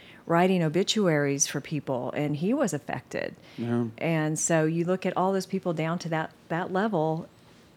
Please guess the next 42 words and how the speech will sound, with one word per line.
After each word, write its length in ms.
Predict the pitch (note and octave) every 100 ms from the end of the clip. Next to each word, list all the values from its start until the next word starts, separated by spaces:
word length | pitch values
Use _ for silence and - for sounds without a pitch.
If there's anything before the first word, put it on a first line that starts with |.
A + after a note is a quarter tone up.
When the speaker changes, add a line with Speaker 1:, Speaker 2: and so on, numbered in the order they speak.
| - - -
Speaker 1:
it's 240 | G#3+ G#3+ -
just 200 | G#3 G3+
amazing. 680 | F3 E3+ G#3+ A#3 - -
And 120 | G3+
there 140 | A3 C#4
are 80 | C4
not 300 | B3 A#3+ -
enough 280 | G#3 F#3+ - - -
hours 580 | F#3 A3+ F3 C#3 D3 -
or 100 | D#3+
podcasts 560 | - F#3 G3+ D#3 C3+ -
that 80 | E3+
we 60 |
could 160 | E3 D#3
do 240 | F3 D#3+
to 60 | A2+
Speaker 2:
Yeah. 220 | A2+ A2+
Speaker 1:
let 300 | G#3 G3+ - -
everybody 380 | E3+ E3 D#3 C#3+
tell 200 | D#3+ C#3
their 120 | A#2
stories. 580 | - A2+ F#2+ F#2+ - - - - - -
Speaker 2:
Well, 100 | D3+
now, 160 | D3 D3
and 240 | C3+ B2+
Brenda, 220 | C3+ D3 C#3
you're, 320 | C3 D3 C#3+
you're 160 | C#3+ D3
kind 220 | D3+ C#3+
of 80 | B2
one 100 | B2
of 60 |
the 100 | A#2
main 540 | A2+ A#2 A#2+ A#2 A2 A2
voices 840 | B2 A#2 A2+ G#2+ - G#2 G#2 - -
of 60 | A#2
the 60 | G#2+
podcast, 800 | A2 G#2 G2+ G#2+ G2 - - - -
right? 340 | B2 G#2+ G2+ G#2
One 140 | A#2+
of 80 | A2
the, 260 | G#2+ G2+